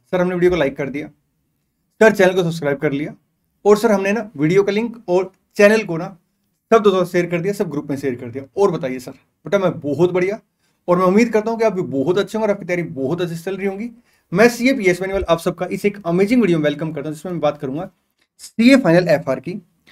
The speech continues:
मैं आप लोगों के लिए लेके आ रहा हूँ सीए फाइनल एफआर के ना सर हर चैप्टर और इंडेक्स के ना टॉप मोस्ट इंपॉर्टेंट क्वेश्चन और उनकी वीडियो। सर दोबारा बोलना।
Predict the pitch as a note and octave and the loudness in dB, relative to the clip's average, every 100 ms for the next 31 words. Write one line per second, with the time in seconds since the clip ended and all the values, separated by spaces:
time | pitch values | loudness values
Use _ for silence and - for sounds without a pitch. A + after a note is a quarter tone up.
0 | - - D#3 F3 A3 B3+ - F#3 F#3 F3+ | -20 0 6 10 10 8 6 8 8 8
1 | F#3 F#3 E3+ D#3 D3+ D3+ C#3 F3 - - | 8 8 6 6 4 2 2 0 -6 -10
2 | - A3+ B3+ G3 D#3 E3+ E3+ D#3 D3+ C#3 | 0 2 2 2 2 2 0 -6 -2 -4
3 | C3+ C#3 D#3+ _ _ _ _ _ _ _ | -4 -8 -8 _ _ _ _ _ _ _
4 | _ _ _ _ - A3+ G#3+ - - G#3 | _ _ _ _ 0 4 4 0 4 6
5 | B3+ - F3+ E3+ G3 F#3 D#3 D3 D3 - | 6 6 4 6 4 6 4 6 2 0
6 | D3+ F#3 _ _ _ _ _ _ _ A3 | -8 -10 _ _ _ _ _ _ _ 10
7 | B3 C4+ F3 D#3 F#3+ G3+ G3+ D#3 D3+ D3+ | 10 10 4 6 6 4 0 0 2 0
8 | D#3+ D#3 C#3+ - G3 G3 G3+ _ F#3 F#3+ | 0 0 -2 -4 -6 -6 -12 _ 4 4
9 | F#3+ F3 F3 F3 D3 A#2+ A#2+ - _ _ | 4 2 2 2 0 -2 -4 -10 _ _
10 | _ _ _ _ _ _ _ _ _ _ | _ _ _ _ _ _ _ _ _ _
11 | _ _ _ _ _ _ _ _ _ _ | _ _ _ _ _ _ _ _ _ _
12 | _ _ _ - - A#3 B3 - B2+ D#3 | _ _ _ -18 2 2 2 -10 -2 6
13 | F#3+ G#3+ F#3+ G3 B3+ | 8 8 6 2 -6